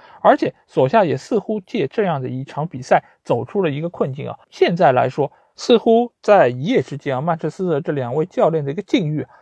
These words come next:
就发生了一个逆转啊，所以我们也非常期待下个礼拜看看这场曼彻斯特德比的结果将会如何。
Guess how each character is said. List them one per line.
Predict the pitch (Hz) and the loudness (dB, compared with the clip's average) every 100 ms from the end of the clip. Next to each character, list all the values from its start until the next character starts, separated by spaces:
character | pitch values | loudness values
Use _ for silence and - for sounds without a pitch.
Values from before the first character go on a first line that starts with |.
| _ | _
就 | - 151 | -2 0
发 | - 180 | 2 2
生 | 175 180 | 0 -4
了 | 139 | -6
一 | 123 | -6
个 | 151 | -4
逆 | 160 220 156 | -4 -4 -6
转 | - 117 | -8 -12
啊， | 120 123 _ _ | -12 -14 _ _
所 | - | -4
以 | 147 160 | -2 0
我 | 135 | 0
们 | 135 | 0
也 | 170 | -2
非 | 131 208 | 0 2
常 | 214 | 2
期 | 220 285 | 2 2
待 | 247 - | 0 -2
下 | _ 180 135 | _ -2 -2
个 | |
礼 | 127 117 | -6 -6
拜 | 135 - _ | -6 -6 _
看 | - 147 | -8 -8
看 | 131 123 | -8 -12
这 | - 156 | -4 -4
场 | 123 - - _ | -4 -14 -20 _
曼 | 214 170 | 0 0
彻 | 127 123 | 0 -8
斯 | - | -8
特 | - 131 | -6 -6
德 | - 147 | -2 0
比 | 254 131 | 0 -2
的 | 127 | -8
结 | 123 135 | -4 -4
果 | - 123 _ _ | -4 -10 _ _
将 | _ 131 135 | _ -2 -2
会 | - 120 - | -8 -10 -10
如 | - 120 | -18 -16
何。 | - | -14